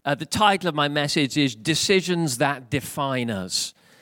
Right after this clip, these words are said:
Uh, nothing is gonna define you like your decisions. And I think it's very easy to get drawn in all sorts of directions, isn't it, in life, and, and, uh, pulled into,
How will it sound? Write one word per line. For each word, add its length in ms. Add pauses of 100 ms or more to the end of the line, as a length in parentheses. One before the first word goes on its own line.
(500)
Uh, 220
nothing 380
is 120
gonna 200
define 600
you 420
like 520
your 500
decisions. 760
And 100
I 80
think 260
it's 140
very 220
easy 560
to 120
get 240
drawn 380
in 80
all 160
sorts 240
of 80
directions, 500
isn't 200
it, 80
in 100
life, 400
and, 160 (420)
and, 480
uh, 180
pulled 520
into, 340